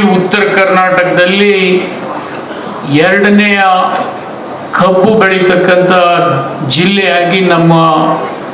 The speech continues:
ರಾಜ್ಯದಲ್ಲಿ ಬಿಜಾಪುರ, ಬಾಗಲಕೋಟ್ ಜಿಲ್ಲೆ ಮುಂಚೂಣಿಯಲ್ಲಿದ್ದಾವೆ.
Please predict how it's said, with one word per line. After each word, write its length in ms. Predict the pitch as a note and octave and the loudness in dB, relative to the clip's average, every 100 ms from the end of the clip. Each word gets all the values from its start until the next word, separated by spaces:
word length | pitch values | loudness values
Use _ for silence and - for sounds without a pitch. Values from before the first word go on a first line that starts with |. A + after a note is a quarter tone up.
| - | -4
ರಾಜ್ಯದಲ್ಲಿ 680 | D3 D#3 F3+ F3 E3+ E3 E3+ | 0 2 2 2 2 2 2
ಬಿಜಾಪುರ, 480 | E3 D#3+ F3 E3+ E3 | 2 2 2 2 2
ಬಾಗಲಕೋಟ್ 680 | D#3 D#3 D#3 D#3 D#3+ E3 C#3+ | 2 2 2 2 2 2 2
ಜಿಲ್ಲೆ 300 | D3 D#3+ E3+ | 2 0 2
ಮುಂಚೂಣಿಯಲ್ಲಿದ್ದಾವೆ. 1040 | D#3+ D#3 D3 E3+ E3 D#3+ D3 C#3+ C3+ C#3 | 2 2 2 2 2 4 2 2 2 2